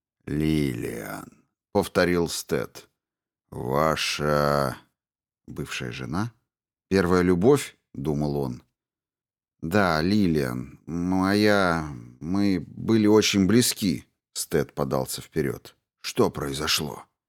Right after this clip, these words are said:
Марк напрягся. «Ужасный несчастный случай, вот и все».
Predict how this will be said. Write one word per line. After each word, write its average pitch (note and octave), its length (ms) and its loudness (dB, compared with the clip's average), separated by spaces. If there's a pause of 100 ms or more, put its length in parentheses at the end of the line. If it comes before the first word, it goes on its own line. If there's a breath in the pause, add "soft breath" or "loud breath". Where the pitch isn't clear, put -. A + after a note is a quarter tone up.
(480)
Марк D#2+ 360 0
напрягся. - 680 -4 (640)
«Ужасный D3 580 2
несчастный C3+ 640 4
случай, F2+ 460 -2
вот A2+ 220 2
и G#2+ 60 0
все». - 380 -4